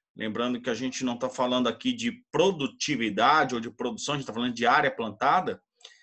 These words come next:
É, a mandioca é um cultivo, é o verdadeiro cultivo nacional.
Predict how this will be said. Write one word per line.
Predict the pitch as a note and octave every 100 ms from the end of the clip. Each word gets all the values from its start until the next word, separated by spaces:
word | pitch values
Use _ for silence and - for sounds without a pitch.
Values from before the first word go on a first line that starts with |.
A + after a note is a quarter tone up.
| _ _
É, | B2 B2+ -
a | D3
mandioca | E3 F#3 C#3+ F3+ F3+ C#3+
é | D#3
um | G3+
cultivo, | F#3+ D#3 - C#3+
é | E3
o | D3+
verdadeiro | E3+ A3+ G3+ F3+ B2+ F3+ G3
cultivo | F#3+ D#3 - E3 D#3+
nacional. | D#3+ D#3+ - E3 A2+ G2+ F2+